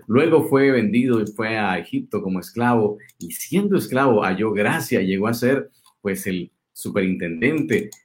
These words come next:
el mayordomo de la casa de Potifar. Luego, acusado por un, de un vil crimen que no había cometido, fue a dar a la cárcel y allí estaba como lo peor. Sin embargo, Dios le dio gracia para que llegara a ser también,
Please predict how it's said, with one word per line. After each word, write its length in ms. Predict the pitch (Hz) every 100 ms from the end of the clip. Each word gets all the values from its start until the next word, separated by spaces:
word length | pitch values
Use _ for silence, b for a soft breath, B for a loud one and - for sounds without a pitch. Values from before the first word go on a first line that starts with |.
| _
el 340 | - 95 90
mayordomo 760 | 90 92 92 85 - 131 160 139
de 80 | 101
la 140 | 85
casa 280 | 113 104 92
de 80 | 85
Potifar. 680 | - - _ 113 143 131 - _ B B B -
Luego, 280 | 110 143 165
acusado 600 | 147 117 123 147 160 -
por 180 | 123 120
un, 440 | 139 135 92 95
de 180 | 107 - -
un 160 | 113 123
vil 260 | 139 120
crimen 420 | - 156 180 113 -
que 100 | 85
no 100 | 92
había 260 | 110 107
cometido, 600 | 104 95 - 135 143 120
fue 180 | - 120
a 60 | 120
dar 100 | 120
a 40 |
la 180 | 107 101
cárcel 560 | 110 139 135 127 76 - _ _ _
y 320 | - 95 98 98
allí 320 | 95 107 143
estaba 380 | 139 127 123 120
como 160 | 113
lo 140 | 107 -
peor. 320 | 104 127 120
Sin 220 | - 165
embargo, 560 | 143 135 151 143 143 B B _
Dios 300 | - 110 117
le 120 | 117
dio 180 | 113 107
gracia 500 | 107 143 143 147 139
para 240 | 117 101
que 120 | - 90
llegara 340 | 90 101 117
a 60 | 120
ser 200 | 110 101
también, 560 | 98 87 95 104 104